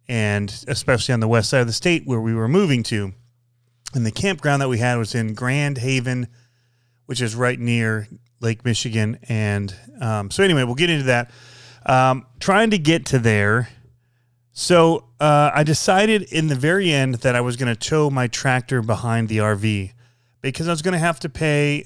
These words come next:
my neighbor, uh, you know, the right price, about three thousand dollars for him to tow it. Uh, but then he wanted me to rent a trailer so he wouldn't have to, you know, tow an empty trailer back, which makes perfect sense.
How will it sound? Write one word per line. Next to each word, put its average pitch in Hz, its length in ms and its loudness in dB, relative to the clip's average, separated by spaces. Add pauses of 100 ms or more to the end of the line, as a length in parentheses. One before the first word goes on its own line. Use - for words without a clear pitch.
(120)
my 131 200 -4
neighbor, 143 500 -2 (160)
uh, 147 280 -6 (440)
you 202 120 -2
know, 190 100 4
the 185 100 2
right 233 240 2
price, 160 380 2
about 185 240 -2
three 180 180 -2
thousand 156 380 0
dollars 139 340 2
for - 80 -6
him 127 100 0
to 110 80 -2
tow 123 260 0
it. 170 120 2 (540)
Uh, 131 180 0
but 139 160 -2
then 175 140 0
he 175 40 0
wanted 160 240 2
me 147 100 -2
to 131 60 -2
rent 131 200 0
a 113 40 -2
trailer 160 480 0
so 135 180 -4
he 123 80 0
wouldn't 120 200 -4
have 123 200 -2
to, 117 180 -4 (260)
you 123 100 -8
know, 110 120 -4
tow 135 340 -2
an 113 160 -8
empty 127 320 -4
trailer 110 340 -2
back, 110 360 -2
which 117 200 -6
makes 139 220 -2
perfect - 560 -4
sense. 117 480 -2